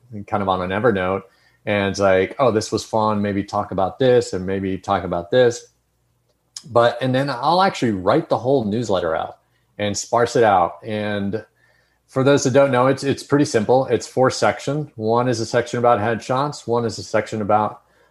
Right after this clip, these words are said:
a f-, basically a featured headshot event, uh, featured, featured corporate event. You know, the third section is a story, personal,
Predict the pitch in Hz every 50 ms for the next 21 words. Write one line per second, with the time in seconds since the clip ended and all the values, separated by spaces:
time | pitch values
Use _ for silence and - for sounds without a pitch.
0 | _ _ - 104 101 101 - - _ _ _ _ - 120 127 147 139 - - 147
1 | 117 120 120 110 101 - - 139 127 113 - 131 123 117 104 95 113 110 107 -
2 | - 113 113 120 120 - _ - _ _ - 127 104 95 101 98 101 107 - -
3 | - _ - 107 107 104 101 98 - - 120 110 - - 123 113 110 113 - _
4 | 117 _ _ - 123 113 - - 123 117 113 104 - - - - 175 165 - 120
5 | 110 104 95 104 104 104 101 101 - _ _ _ _ _ _ _ _ _ - -
6 | 107 104 104 101 98 95 - - 131 127 110 - - 127 120 - - 131 123 120
7 | 117 117 113 107 - - _ _ _ _ _ 135 117 - - - 127 113 113 117
8 | 127 123 117 _ - _ - 127 117 - - 117 117 120 123 -